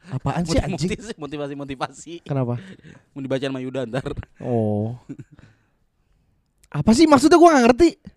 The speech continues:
Speaker 2: Ada sih nge-browsing kata-kata motivasi.
Speaker 1: Ya ilah.
Speaker 2: Kita mau dipaten sama Yuda semua, semua
Speaker 1: Iya.
Speaker 2: kata-katanya.
Speaker 1: Ya udah.
Speaker 2: Mm-mm.
Speaker 1: Di gue sih nggak ada. Orang tua gue sih nggak ada yang gitu-gitu.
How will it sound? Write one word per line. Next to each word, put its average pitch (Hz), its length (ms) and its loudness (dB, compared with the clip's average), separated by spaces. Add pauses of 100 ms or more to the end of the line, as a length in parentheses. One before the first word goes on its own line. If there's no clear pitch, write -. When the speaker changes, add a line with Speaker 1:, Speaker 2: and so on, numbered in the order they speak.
(320)
Speaker 2:
Ada 127 300 -8
sih 117 420 -16 (1400)
nge-browsing 120 440 -12
kata-kata 117 340 -14
motivasi. 113 500 -12
Speaker 1:
Ya 131 120 -6
ilah. 104 440 -14 (1040)
Speaker 2:
Kita - 160 -20
mau 113 120 -18
dipaten 113 500 -20
sama 107 140 -20
Yuda 107 280 -20
semua, 107 220 -18
semua 113 140 -12
Speaker 1:
Iya. 101 100 -10 (240)
Speaker 2:
kata-katanya. 104 420 -20
Speaker 1:
Ya 107 140 -14
udah. 107 380 -12 (480)
Speaker 2:
Mm-mm. 110 320 -20
Speaker 1:
Di 127 100 -4
gue 135 160 2
sih 175 120 0
nggak 123 280 -4
ada. 127 400 -4 (160)
Orang 123 240 -6
tua 120 160 -6
gue 123 100 -4
sih 147 140 -6
nggak 127 120 -6
ada 110 100 -8
yang 110 120 -10
gitu-gitu. 107 640 -12